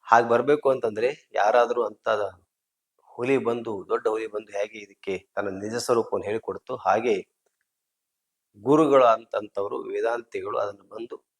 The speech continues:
ಜನಸಾಮಾನ್ಯರಿಗೆ ನೀವು ನಿಮ್ಮ, ಅವರ ನಿಜ ಸ್ವರೂಪವನ್ನ ತಿಳಿಸ್ಕೊಡ್ತಾರೆ,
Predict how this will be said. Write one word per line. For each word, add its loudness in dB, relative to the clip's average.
ಜನಸಾಮಾನ್ಯರಿಗೆ -4
ನೀವು -4
ನಿಮ್ಮ, -8
ಅವರ -8
ನಿಜ -6
ಸ್ವರೂಪವನ್ನ 0
ತಿಳಿಸ್ಕೊಡ್ತಾರೆ, -6